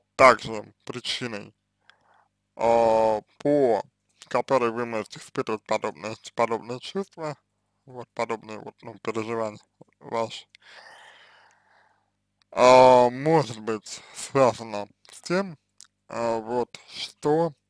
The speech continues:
а, не ради чего дальше жить. То есть,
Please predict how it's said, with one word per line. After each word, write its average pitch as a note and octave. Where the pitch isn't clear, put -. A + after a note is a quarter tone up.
а, A2+
не D3
ради E3
чего C#3+
дальше A#2+
жить. A2
То -
есть, -